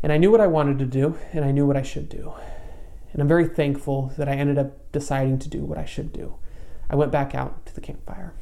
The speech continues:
I went back out and really, it took some time to get back into that place with God again.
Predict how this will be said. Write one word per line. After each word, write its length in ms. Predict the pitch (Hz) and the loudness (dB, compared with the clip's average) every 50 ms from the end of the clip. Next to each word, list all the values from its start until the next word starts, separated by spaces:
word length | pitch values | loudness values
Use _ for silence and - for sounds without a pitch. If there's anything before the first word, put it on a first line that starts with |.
| - - - - - - - - | -12 -12 -12 -10 -8 -8 -6 -2
I 40 | - | 0
went 180 | 139 143 139 - | 0 0 0 0
back 300 | 147 143 135 131 - - | -2 -2 -2 -4 -4 -4
out 300 | 131 135 135 - - - - - - - - - - - - - - - - - - - - - - - - - - - - - - - - - - - - - - | -2 -2 -2 -4 -6 -8 -8 -6 -6 -6 -8 -8 -10 -8 -6 -6 -6 -8 -8 -10 -12 -12 -12 -12 -12 -12 -12 -12 -10 -10 -8 -8 -6 -6 -6 -8 -8 -10 -6 -2 0
and 160 | 143 139 135 | 2 4 6
really, 440 | 143 147 147 147 147 147 143 139 135 - - | 6 6 6 6 4 4 2 0 -2 -4 -6
it 120 | 156 147 139 | -4 0 2
took 160 | - 220 220 | 2 2 2
some 160 | - 170 139 | 2 0 0
time 360 | - 135 139 - - 147 135 - - - - - - - - - - - - - - - - - - - - - - - - | 0 0 -4 -4 -4 -4 -4 -4 -6 -6 -8 -10 -10 -10 -10 -10 -10 -10 -8 -8 -10 -10 -10 -12 -12 -12 -14 -14 -10 -8 -4
to 80 | - | -2
get 120 | - 151 107 | -2 0 0
back 280 | 147 139 143 139 - | 0 0 0 0 0
into 140 | 151 139 143 | 0 2 2
that 160 | 139 - - | 2 0 -2
place 300 | - - 135 135 - - | -2 -4 -4 -4 -4 -4
with 140 | - 143 - | -6 -6 -6
God 200 | - - 165 - | -6 -6 -6 -6
again. 380 | 156 - - 170 175 165 170 | -6 -6 -8 -8 -6 -6 -4